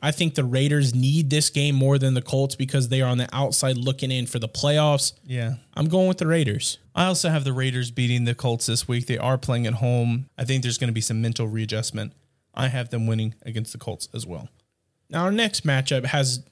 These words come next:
Speaker 1: has me triggered this question 'cause I, I see it a lot all the time. The New York Jets are traveling to Seattle. Now, I think Seattle's not gonna lose against the worst team in the N F L.
Speaker 2: Especially since they lost to the Giants last
Speaker 1: Yeah,
Speaker 2: week.
Speaker 1: I don't think they're gonna have two bad losses at home.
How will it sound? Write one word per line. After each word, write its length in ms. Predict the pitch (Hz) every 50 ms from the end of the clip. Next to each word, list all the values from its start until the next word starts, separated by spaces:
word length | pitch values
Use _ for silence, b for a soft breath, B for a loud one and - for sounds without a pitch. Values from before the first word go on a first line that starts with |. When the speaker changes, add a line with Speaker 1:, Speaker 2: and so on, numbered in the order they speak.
| _
Speaker 1:
has 240 | 143 131 139 131 127
me 140 | 131 123 117
triggered 400 | - - 131 120 117 117 110 107
this 120 | 107 -
question 380 | - - 117 110 - - 107 110
'cause 180 | - - 120
I, 220 | 120 117 110 71 92
I 40 | 110
see 200 | - - 147 131
it 40 |
a 60 | 123 113
lot 360 | 110 113 110 110 107 - - _ _
all 140 | - 123 123
the 140 | 113 113 110
time. 320 | - 120 101 98 92 120 - _ _ _ _ _ _ _ _ _ _ _ _ _ _ _ _ _ _
The 100 | - -
New 80 | 170 196
York 160 | 214 196 160
Jets 340 | 135 156 151 147 139 - -
are 60 | 127
traveling 420 | - - 143 131 123 127 127 123 127
to 140 | - 135
Seattle. 440 | 120 - - 120 113 110 107 107 104
Now, 180 | 113 127 135 139
I 120 | 143 143
think 220 | 131 - 190 185 151
Seattle's 480 | - - 160 151 143 147 147 139 135 127
not 180 | 139 135 139 135
gonna 160 | 135 135 135
lose 200 | 135 131 127 123
against 200 | 120 127 120 -
the 80 | 131
worst 260 | 117 117 120 120 - -
team 120 | - 120
in 60 | 117
the 40 | 117
N 120 | 113 113
F 140 | 110 - -
L. 320 | 117 110 113 110 107 - - _ _ _ _ _ _ -
Speaker 2:
Especially 640 | 131 - - - 127 120 - 123 117 117 107 95 - -
since 220 | - - 120 110
they 120 | - 110 110
lost 240 | 110 107 104 -
to 80 | - 104
the 60 | - 113
Giants 280 | 117 110 107 107 -
last 260 | - 135 135 135 131
Speaker 1:
Yeah, 60 | - -
Speaker 2:
week. 80 | - 143
Speaker 1:
I 20 |
don't 160 | 139 131 127
think 160 | - 131 123
they're 80 | 120 120
gonna 160 | 120 120 120
have 100 | 113 110
two 180 | - - 131 123
bad 180 | 117 117 113 113
losses 360 | 113 110 113 110 - - 113
at 100 | 113 104
home. 280 | 104 120 120 120 113 113